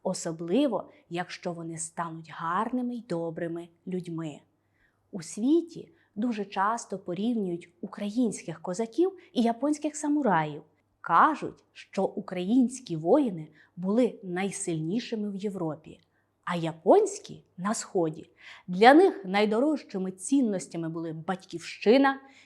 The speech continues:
військова честь і вірна дружба. Так само, прославляючи воїнів-захисників, в українському фольклорі теж простежується єдність людини й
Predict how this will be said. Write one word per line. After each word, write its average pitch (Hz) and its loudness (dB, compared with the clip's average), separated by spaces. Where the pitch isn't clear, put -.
військова 170 0
честь - 2
і 175 -2
вірна 190 2
дружба. 165 -8
Так 170 -6
само, 208 8
прославляючи 254 8
воїнів-захисників, 226 4
в 196 0
українському 247 8
фольклорі 240 4
теж 208 2
простежується 214 2
єдність 165 2
людини 180 0
й - -20